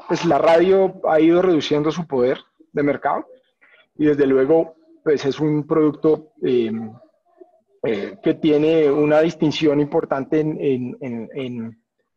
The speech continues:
de otros productos. Sin embargo, es un producto que, digamos, hoy sigue un modelo muy tradicional, donde el anunciante básicamente paga por la distribución del contenido y pocos pagamos, salvo los que pagan por, por podcast o esto, pues pocos pagamos por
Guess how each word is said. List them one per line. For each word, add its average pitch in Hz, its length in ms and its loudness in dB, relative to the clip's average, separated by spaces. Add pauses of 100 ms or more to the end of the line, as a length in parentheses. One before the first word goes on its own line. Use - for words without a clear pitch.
(220)
de 143 200 0
otros 135 280 0
productos. 196 440 2
Sin 180 160 0
embargo, 175 320 0
es 180 60 0
un 208 80 0
producto 185 340 0
que, 147 220 -2 (100)
digamos, 135 340 -4
hoy 160 240 0 (100)
sigue 170 480 0 (120)
un 156 160 -2
modelo 160 320 2
muy 165 140 0
tradicional, 135 600 -2
donde 147 220 0
el 143 80 0
anunciante 127 460 -2
básicamente 143 520 -2
paga 156 240 0
por 165 120 -2
la 147 80 2
distribución 135 460 -4
del 147 120 -2
contenido 185 420 0
y 226 60 0
pocos 165 260 -2
pagamos, 147 640 -2 (1120)
salvo 147 300 -2
los 139 140 0
que 139 100 0
pagan 156 320 2
por, 165 260 -4
por 135 300 0
podcast 160 460 -4
o 131 360 -2
esto, 147 480 -4
pues 143 200 -6
pocos 170 280 -2
pagamos 151 360 0
por 143 280 -2